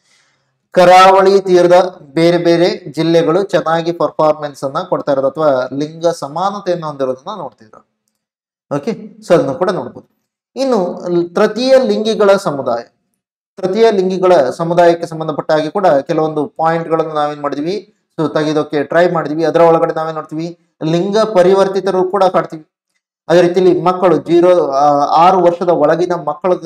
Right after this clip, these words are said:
ಸಂಖ್ಯೆ ಆಗಿರ್ಬೋದು, ಪರಿಶಿಷ್ಟ ಜಾತಿಗೆ ಸಂಬಂಧಪಟ್ಟವರು, ಪರಿಶಿಷ್ಟ ಪಂಗಡಕ್ಕೆ ಸಂಬಂಧಪಟ್ಟವರು ಮತ್ತು ಅವರ ಈ ತೃತೀಯ ಲಿಂಗಿಗಳೇನಿದ್ದಾರಲ್ಲ ಅವರ ಸಾಕ್ಷರತೆ ಎಷ್ಟು, so ಇದನ್ನು ಕೂಡ consider ಮಾಡ್ತೀವಿ. ಅದರಲ್ಲಿ ನಾವೇನಾದ್ರೂ ನೋಡೋದಕ್ಕೆ ಹೋದ್ರೆ ಸಾಕ್ಷರತೆಯ ಪ್ರಮಾಣ ಏನಿದೆ,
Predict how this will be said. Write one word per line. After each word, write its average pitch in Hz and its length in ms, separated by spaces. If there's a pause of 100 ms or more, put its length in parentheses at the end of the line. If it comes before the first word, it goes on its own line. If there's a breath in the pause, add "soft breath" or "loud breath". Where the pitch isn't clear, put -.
(120)
ಸಂಖ್ಯೆ 147 300
ಆಗಿರ್ಬೋದು, 131 380
ಪರಿಶಿಷ್ಟ 180 520 (140)
ಜಾತಿಗೆ 190 420
ಸಂಬಂಧಪಟ್ಟವರು, 139 760 (480)
ಪರಿಶಿಷ್ಟ 190 420
ಪಂಗಡಕ್ಕೆ 196 560
ಸಂಬಂಧಪಟ್ಟವರು 160 640
ಮತ್ತು 180 260
ಅವರ 220 300 (420)
ಈ 151 240
ತೃತೀಯ 156 380
ಲಿಂಗಿಗಳೇನಿದ್ದಾರಲ್ಲ 170 800
ಅವರ 185 200 (220)
ಸಾಕ್ಷರತೆ 185 640
ಎಷ್ಟು, - 360 (760)
so 220 80
ಇದನ್ನು 190 300
ಕೂಡ 240 140
consider 175 540
ಮಾಡ್ತೀವಿ. 160 380
ಅದರಲ್ಲಿ 170 340
ನಾವೇನಾದ್ರೂ 165 420
ನೋಡೋದಕ್ಕೆ 160 260
ಹೋದ್ರೆ 220 180
ಸಾಕ್ಷರತೆಯ 170 480
ಪ್ರಮಾಣ 160 360
ಏನಿದೆ, 160 520